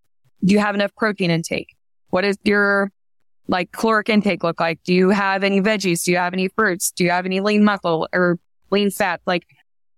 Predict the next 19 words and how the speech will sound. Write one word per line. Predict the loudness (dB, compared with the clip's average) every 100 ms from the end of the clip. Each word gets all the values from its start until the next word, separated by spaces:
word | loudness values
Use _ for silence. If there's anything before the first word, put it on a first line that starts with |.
| 0
going | 2 2 2
from | 0 2
zero | 2 2 2
to | 2
hundred | 0 -2 -2 -2 -4 -4
is | -2 2
not, | 2 0 -4 -8 _ _
it's | -8 -2
not | -4 -4
sustainable | -8 -4 -2 -2 -4 -12 _
and | -4
it | -2
doesn't | -2 -2
work. | -2 -2 -6 _ -4
And | -2
that's | -2 -2
why | -2 0
we | 2
always | 2 2 -2